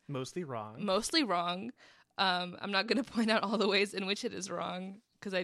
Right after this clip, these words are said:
Speaker 2: didn't look them up.
Speaker 1: I mean, the
Speaker 2: But
Speaker 1: big important one is, uh, there's a thing that he calls La Purga, the Purge.
Speaker 2: Right.
Speaker 1: Uh, in which the Vatican decided to off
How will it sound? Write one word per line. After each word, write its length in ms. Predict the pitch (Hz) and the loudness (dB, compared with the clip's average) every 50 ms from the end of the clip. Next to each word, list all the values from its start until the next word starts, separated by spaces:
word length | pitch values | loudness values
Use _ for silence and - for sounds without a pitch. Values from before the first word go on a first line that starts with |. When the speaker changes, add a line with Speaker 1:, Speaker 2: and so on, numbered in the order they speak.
| 185 - - | -2 -6 -12
Speaker 2:
didn't 240 | - 175 - 185 175 | -14 -12 -12 -10 -6
look 160 | 185 190 - - | -6 -6 -4 -2
them 160 | 208 190 208 | -4 -2 -2
up. 220 | 233 220 196 - _ _ _ - - - - - - - | -4 -4 -6 -8 _ _ _ -20 -20 -20 -20 -20 -12 -4
Speaker 1:
I 100 | - 185 185 | 2 4 6
mean, 80 | - 180 - 190 | 6 4 4 4
the 80 | 247 185 | 2 2
Speaker 2:
But 100 | 190 - | 4 2
Speaker 1:
big 160 | 247 262 247 | 0 2 2
important 500 | 220 190 - - 175 170 151 160 147 135 | -2 -2 -2 -2 -2 -2 -2 -4 -6 -4
one 480 | 131 131 127 123 123 120 123 123 127 - - | -4 -2 -2 -2 -4 -4 -6 -6 -8 -8 -6
is, 320 | 139 135 131 131 123 127 | -6 -4 -4 -6 -4 -4
uh, 340 | 127 123 123 120 117 117 117 - _ _ _ _ _ - | -4 -2 -2 -4 -4 -6 -8 -10 _ _ _ _ _ -10
there's 320 | 156 156 147 143 139 131 | -4 -2 -2 -2 -2 -4
a 40 | 131 123 | -6 -10
thing 540 | - - 160 156 147 147 143 139 139 139 127 | -8 -4 -2 -2 -2 -2 -2 -4 -6 -6 -6
that 140 | 135 135 127 | -8 -8 -8
he 80 | 135 131 | -8 -10
calls 300 | - 139 127 127 123 123 | -8 -6 -4 -4 -4 -4
La 160 | 123 123 117 | -6 -6 -6
Purga, 720 | - - 175 180 180 160 151 127 113 107 101 101 107 127 _ _ _ _ _ _ _ _ _ _ - - | -6 -4 -2 -2 -2 -2 -4 -6 -8 -10 -10 -10 -14 -16 _ _ _ _ _ _ _ _ _ _ -10 -8
the 120 | 135 123 - | -6 -6 -6
Purge. 440 | - 139 143 139 123 110 98 - - | -6 -6 -6 -6 -6 -8 -10 -12 -12
Speaker 2:
Right. 340 | 190 185 175 180 - - - _ _ _ _ _ _ _ _ - | -10 -8 -8 -8 -8 -8 -12 _ _ _ _ _ _ _ _ -4
Speaker 1:
Uh, 300 | 147 143 135 127 123 131 - - | -2 0 0 -2 -2 -4 -4 -4
in 220 | 156 151 147 139 | -4 -2 -2 0
which 500 | 139 135 135 139 - - - - - - - - - _ _ - | 0 0 -2 -2 -4 -8 -10 -10 -10 -12 -16 -20 -20 _ _ -16
the 600 | 165 143 139 135 131 127 127 127 123 123 127 131 127 131 | -12 -8 -8 -6 -6 -6 -6 -6 -6 -8 -8 -10 -10 -8
Vatican 600 | 135 127 131 135 139 135 - - 135 127 127 123 | -6 -4 -2 -2 -2 -4 -6 -8 -8 -8 -8 -8
decided 560 | 123 120 - 139 120 120 123 120 120 117 - | -8 -6 -4 -4 -4 -4 -4 -6 -8 -10 -10
to 300 | - - 120 113 113 107 - _ - | -8 -8 -6 -6 -8 -10 -14 _ -6
off 320 | - 135 131 131 123 127 | -2 0 0 0 0 -2